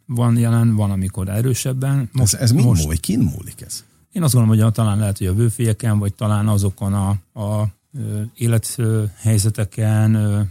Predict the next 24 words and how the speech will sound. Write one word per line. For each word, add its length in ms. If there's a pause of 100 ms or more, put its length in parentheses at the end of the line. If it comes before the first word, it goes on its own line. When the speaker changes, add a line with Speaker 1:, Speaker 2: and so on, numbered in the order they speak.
(120)
Speaker 1:
az 140
embereknek 460
az 80
élethelyzetein, 1200 (420)
ö, 80 (220)
múlhat, 580 (400)
vagyis 260
múlik. 460 (300)
Most, 420
ö, 180
az 120
utóbbi, 680 (400)
ö, 300 (120)
talán 520 (140)
tíz-tizenöt 580
évben 300
szerintem, 880
szerintem, 440
ö, 360 (120)
eléggé 360
jó 100 (180)
Speaker 2:
Jön 200
Speaker 1:
fölfelé, 60 (160)
Speaker 2:
vissza. 280